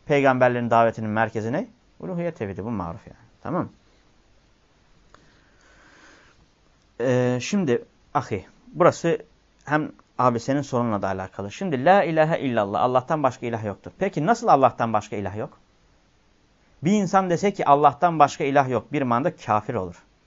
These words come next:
Eğer içeriğini bilmeden direkt mutlak olarak zikrederse mutlak kafir olur, Allah'tan başka ilah yok derse. E, bir insan dese ki nasıl ya, la ilahe illallah Allah'tan başka ilah yoktur demek değil mi? Kur'an'da bile la ilahe illallah geçiyor. Hayır. Kur'an'da geçen la ilahe illallah ama aradaki kelimeyle beraber.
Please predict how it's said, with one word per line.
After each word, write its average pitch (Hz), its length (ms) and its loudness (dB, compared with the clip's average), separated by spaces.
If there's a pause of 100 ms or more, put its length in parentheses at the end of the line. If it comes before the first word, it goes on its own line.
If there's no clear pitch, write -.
(580)
Eğer 113 160 0
içeriğini 101 440 -6
bilmeden 92 380 -10
direkt 123 240 -4
mutlak 113 380 -6
olarak 107 220 -4
zikrederse 113 520 -4
mutlak 113 520 2 (600)
kafir 110 260 0
olur, 104 180 0
Allah'tan 101 420 -2
başka 90 200 -6
ilah 92 180 -8
yok 90 200 -12
derse. - 200 -20 (580)
E, 120 60 -4
bir 131 60 0
insan 131 260 -2
dese 127 200 -6
ki 123 100 -8
nasıl 156 220 -2
ya, 135 100 2
la 127 220 4
ilahe 131 160 0
illallah 127 300 -2
Allah'tan 123 400 -4
başka 123 200 -6
ilah 127 200 -2
yoktur 127 300 -6
demek 131 280 -6
değil 196 120 -4
mi? 92 180 -6 (280)
Kur'an'da 120 340 0
bile 123 180 -4
la 131 120 2
ilahe 123 200 -4
illallah 120 320 -6
geçiyor. 92 240 -10
Hayır. 113 180 -2 (320)
Kur'an'da 123 340 2
geçen 165 400 -2 (300)
la 135 180 8
ilahe 139 240 6
illallah 147 260 0
ama 196 160 2
aradaki 131 320 2
kelimeyle 131 480 4
beraber. 92 320 -8